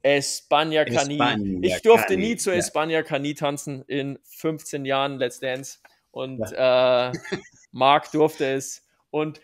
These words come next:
Speaker 1: es hat aber zu ihm gepasst, oder? Wie, wie hat's dir gefallen?
Speaker 2: Ja, ich fand das sehr gut, wie er sich dargestellt hat, die Position, die er dargestellt hat. Auch am Anfang seine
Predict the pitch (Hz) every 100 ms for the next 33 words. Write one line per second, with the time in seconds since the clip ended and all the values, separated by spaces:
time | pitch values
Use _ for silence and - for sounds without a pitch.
0 | - - 254 262 233 220 233 226 220 233
1 | 127 - 175 269 349 - 175 185 185 190
2 | 185 190 175 165 139 127 - 143 - -
3 | 196 196 165 - 143 147 151 196 170 120
4 | 107 101 - 107 117 143 175 - 190 185
5 | 185 202 156 135 - 139 120 - 127 131
6 | 127 127 117 98 - 143 - 156 165 151
7 | 175 - 110 113 110 131 127 131 120 107
8 | 110 107 98